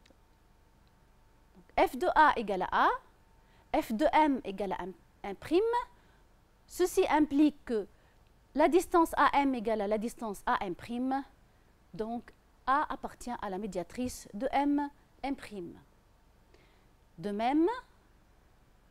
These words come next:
F de B égale à B, F de M égale à M prime, ça implique que la distance B M égale à la distance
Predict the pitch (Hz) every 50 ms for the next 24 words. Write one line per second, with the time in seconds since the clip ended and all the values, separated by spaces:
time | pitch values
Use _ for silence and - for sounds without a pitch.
0 | _ - - 392 - 254 247 359 269 330 349 330 - - 277 220 254 233 233 202
1 | 175 175 196 220 285 403 - - _ _ _ _ _ _ _ - 339 349 - 254
2 | 240 330 320 - 277 311 302 277 262 - - - 196 180 190 185 - - 175 180
3 | - - - 269 294 302 320 349 370 381 - - _ _ _ _ _ _ _ _
4 | _ _ _ _ _ _ _ _ _ - - - 359 359 349 349 330 - 302 294
5 | 330 339 330 - - 294 269 262 220 247 262 - - - 277 269 262 247 - -
6 | 202 185 233 247 247 247 233 220 214 196 202 180 190 185 190 214 240 226 269 -
7 | - - 269 254 240 214 180 - -